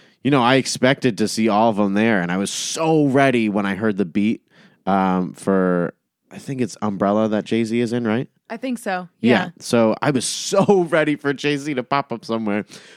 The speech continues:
Speaker 2: I
Speaker 1: but
Speaker 2: mean,
Speaker 1: he
Speaker 2: he was
Speaker 1: didn't.
Speaker 2: around. No, he was in L A, what, last week for the Grammys?
Speaker 1: No, no, he was, he was here with his daughter. Beyonce was the one that didn't show
Speaker 2: Oh,
Speaker 1: up.
Speaker 2: man.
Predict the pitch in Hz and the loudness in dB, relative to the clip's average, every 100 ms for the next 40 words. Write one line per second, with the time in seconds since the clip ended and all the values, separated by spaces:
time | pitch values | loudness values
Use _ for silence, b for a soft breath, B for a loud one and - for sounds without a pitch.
0 | 233 247 254 269 269 240 254 285 294 277 | 0 4 4 4 4 4 4 4 2 0
1 | - 254 208 226 220 226 185 190 180 170 | 0 0 2 0 0 0 0 -2 -2 -2
2 | 156 - 208 180 170 170 - 254 - 294 | -6 -10 -6 -4 -2 -4 -4 -8 -4 -6
3 | 285 196 190 220 220 170 143 185 180 - | -2 2 4 4 4 2 2 0 0 -2
4 | 117 165 139 143 127 110 95 104 107 90 | -4 -2 0 0 -2 -2 -2 0 0 -2
5 | - 107 110 - 98 92 90 87 87 85 | -4 -2 -2 0 0 0 -2 -2 -2 -4
6 | - - - 82 180 208 277 320 | -4 -6 -4 -4 -4 -6 -8 -10